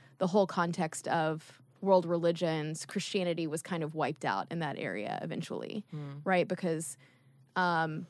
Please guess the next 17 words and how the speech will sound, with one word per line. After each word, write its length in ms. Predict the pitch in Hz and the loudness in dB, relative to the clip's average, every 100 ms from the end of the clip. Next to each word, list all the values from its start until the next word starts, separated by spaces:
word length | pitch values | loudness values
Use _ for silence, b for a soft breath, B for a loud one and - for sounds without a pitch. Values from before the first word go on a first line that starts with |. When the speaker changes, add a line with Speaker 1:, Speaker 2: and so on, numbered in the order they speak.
| - | -6
Speaker 1:
Egypt 640 | 202 190 190 165 - - - | -4 2 0 0 -8 -12 -8
became 520 | 175 185 - 180 175 175 - | -6 -4 -2 -2 -2 -2 -2
a 440 | 165 156 156 156 - - | -2 -2 -4 -8 -12 -4
Muslim 300 | 202 196 170 | -2 -2 -4
country, 360 | 175 165 170 | -4 -6 -4
like, 240 | 165 151 - | -2 -2 -4
fairly 500 | - 175 165 165 - - _ | -6 -2 0 0 -4 -10 _
early 280 | 180 175 160 | -2 0 0
on, 140 | 156 | -2
like, 220 | 156 139 | -4 -6
seven 580 | - - - - - 175 | -8 -10 -12 -6 -4 -4
hundreds, 380 | 170 180 175 170 | -2 0 -2 0
eight 100 | 170 | -2
hundreds, 420 | 180 175 170 170 | -2 0 -2 -2
something 240 | 185 175 170 | -4 -2 -2
like 180 | 165 | -4
that. 280 | 165 165 160 | -2 -2 -2